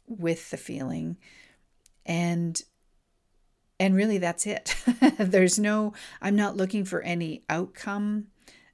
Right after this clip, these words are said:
Uh, when you do this little exercise, I'm not saying that things will shift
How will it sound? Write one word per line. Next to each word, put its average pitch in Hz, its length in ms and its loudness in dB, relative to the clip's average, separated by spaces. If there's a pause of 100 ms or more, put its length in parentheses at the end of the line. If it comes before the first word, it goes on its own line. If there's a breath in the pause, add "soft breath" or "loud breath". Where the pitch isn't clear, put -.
(100)
Uh, 165 160 -8
when 175 260 -2
you 190 120 2
do 190 180 0
this 175 240 -2
little 175 200 -4
exercise, 170 760 -4
I'm 160 180 -4
not 165 380 -4 (460 loud breath)
saying 165 540 -2
that 143 220 -8 (100)
things 170 420 -6
will 147 160 -6
shift - 720 -6